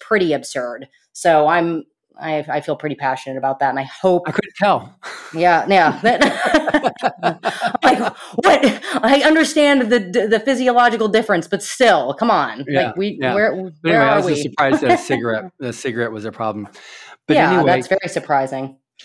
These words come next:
Speaker 2: do you find that Instagram or Instagram stories does better for you?
Speaker 1: Um, the stories are important, but definitely the hard post. You have to, you have to do the hard post for sure.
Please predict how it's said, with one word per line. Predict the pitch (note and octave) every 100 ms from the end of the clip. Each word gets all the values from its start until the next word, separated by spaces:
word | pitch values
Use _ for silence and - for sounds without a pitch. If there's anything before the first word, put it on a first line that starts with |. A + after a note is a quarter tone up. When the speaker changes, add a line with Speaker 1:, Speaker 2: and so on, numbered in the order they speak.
| _ _ -
Speaker 2:
do | D3
you | F3
find | F#3+ - F#3 F#3 F3
that | D3 - -
Instagram | D#3 F3+ - G#3+ G#3 G#3+ A3
or | E3+ D3
Instagram | D3 - C#3+ D3 C#3
stories | C3+ - D3 C#3+ C3+
does | B2+ B2+ -
better | C3 B2
for | A#2 A#2+
you? | G2+ G2 _ _ _ _ _ _ _ _ _ _ _ _ _ - - - -
Speaker 1:
Um, | A#3+ D4 D#4 C#4+ - -
the | F#3+ G#3+
stories | G#3+ - B3+ D4 D#4+ D#4 C4+
are | F#3 G3 G3 F#3+
important, | E3+ F#3 - F#3 G3 A3 A3+ G#3+
but | F3+ F3+
definitely | F#3+ F#3+ G#3 F#3+ E3
the |
hard | D3 E3+ D3+ D3
post. | C#3+ A#2 - -
You | D3+
have | E3 -
to, | E3+ -
you | E3+ D#3
have | D#3+ D#3
to |
do | D#3
the | C#3+
hard | C#3+ C3+ B2
post | C#3 C3 -
for | C#3+
sure. | - B2 A#2